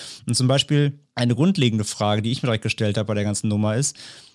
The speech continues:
wir haben gehört, es gab wohl mal zweitausendfünfhundertachtunddreißig diese Objekte.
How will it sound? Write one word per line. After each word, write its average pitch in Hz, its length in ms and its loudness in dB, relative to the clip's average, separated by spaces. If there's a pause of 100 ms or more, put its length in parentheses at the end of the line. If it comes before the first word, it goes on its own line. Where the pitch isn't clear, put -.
(120)
wir 113 100 2
haben 147 120 4
gehört, 139 340 4
es 135 160 -4
gab 120 340 -2
wohl 147 140 2
mal 139 180 2
zweitausendfünfhundertachtunddreißig 117 1600 0
diese 82 240 -6
Objekte. 87 480 -8